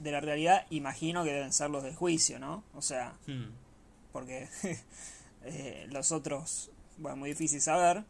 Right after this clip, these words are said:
Speaker 1: Eh, entonces, bueno, uno ahí se puede hacer una idea de, de, de que lo que está a punto de ver, por lo general, las películas basadas en hechos reales, los hechos reales tienen algo espectacular,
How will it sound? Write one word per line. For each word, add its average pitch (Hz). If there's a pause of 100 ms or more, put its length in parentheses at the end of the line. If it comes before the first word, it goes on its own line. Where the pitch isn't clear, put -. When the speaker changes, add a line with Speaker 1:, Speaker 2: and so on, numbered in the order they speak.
(720)
Speaker 1:
Eh, 147 (1400)
entonces, 196
bueno, 226
uno 226
ahí 233
se 185
puede 196
hacer 190
una 185
idea 196
de, 147
de, 135
de 135
que 147
lo 143
que -
está 160
a 156
punto 165
de 170
ver, 190
por 151
lo 139
general, 156
las 139
películas 143 (360)
basadas 165
en 165
hechos 160
reales, 185
los 165
hechos 160
reales 160 (380)
tienen 180
algo 156 (880)
espectacular, 147